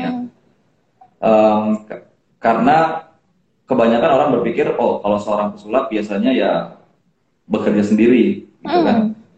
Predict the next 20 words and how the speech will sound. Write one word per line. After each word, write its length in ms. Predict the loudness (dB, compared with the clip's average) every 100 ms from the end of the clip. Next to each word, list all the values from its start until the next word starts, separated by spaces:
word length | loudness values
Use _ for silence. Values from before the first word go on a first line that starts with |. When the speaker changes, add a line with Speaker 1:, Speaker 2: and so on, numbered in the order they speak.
| _ _ _ _ _
Speaker 1:
Padahal 720 | -2 2 2 4 4 4 2
sebenarnya 1040 | -2 -4 0 2 2 0 0 0 0 -4 -16 _ _ _
seorang 460 | -4 0 2 0 -2
pesulap 420 | -4 0 0 -2
itu 160 | -10 -6 -4
hanyalah, 800 | -2 0 0 0 0 0 -6 -16 _ _ -20 _ _ _ -10 0
em, 1040 | 2 4 4 4 4 2 0 0 -2 -4 -4
aktor, 720 | -6 -6 0 2 2 0 -6 _
ya, 220 | -10 -8
aktor 720 | -4 -6 -2 2 2 0 -4 -16 _ -6
di 160 | -2 -2
atas 160 | 0
panggung 640 | 0 2 4 4 4 0 -6 _ _ _ _ _ _ -4
yang 160 | 0
memerankan 640 | 2 2 2 2 2 0 0
sebuah, 640 | -4 0 0 0 -2 -8 -4
eh, 120 | -2 -2
pertunjukan 800 | -4 -2 -2 -2 2 2 2 -4
gitu 100 | -6
ya. 80 | -8